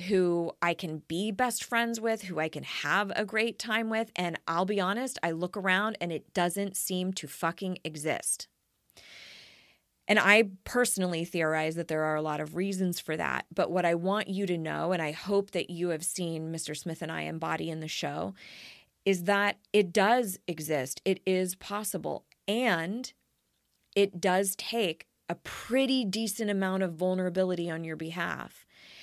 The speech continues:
And we're not always ready to do that.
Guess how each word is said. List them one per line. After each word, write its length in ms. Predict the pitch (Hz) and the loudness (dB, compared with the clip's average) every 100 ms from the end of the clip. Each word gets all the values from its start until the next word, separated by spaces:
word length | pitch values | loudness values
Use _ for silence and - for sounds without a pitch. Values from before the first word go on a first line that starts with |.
| - - - | -20 -8 0
And 480 | 180 170 170 170 170 _ _ _ _ | 2 2 -2 -4 -8 _ _ _ _
we're 260 | 151 170 196 | -4 0 0
not 280 | 226 220 214 | 0 -2 0
always 500 | 185 185 202 208 190 | 2 2 2 0 -2
ready 360 | 165 170 170 165 | 0 0 0 -4
to 160 | - | -6
do 200 | 135 151 139 | -2 -2 -2
that. 240 | 87 - | -8 -14